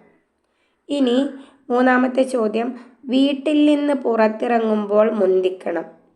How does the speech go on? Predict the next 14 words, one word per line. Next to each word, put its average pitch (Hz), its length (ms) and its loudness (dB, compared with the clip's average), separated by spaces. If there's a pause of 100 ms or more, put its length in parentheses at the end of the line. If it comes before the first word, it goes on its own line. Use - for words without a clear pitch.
(400)
വീട്ടിൽ 233 400 0
നിന്ന് 240 240 -2
പുറത്തിറങ്ങുമ്പോൾ 214 880 0 (420)
നാം 214 140 2 (160)
ഏത് 220 260 2
കാലാണ് 240 440 0
മുന്തിക്കേണ്ടത്? 226 760 -4 (600)
ഇടത് 233 300 -2 (120)
കാല്. 165 320 -4 (1300)
ഓക്കെ, 233 300 -2 (480)
നാലാമത്തെ 247 460 0 (100)
ചോദ്യം 233 320 0
നോക്കൂ, 214 320 0 (160)
വീട്ടിലേക്ക് 262 680 -2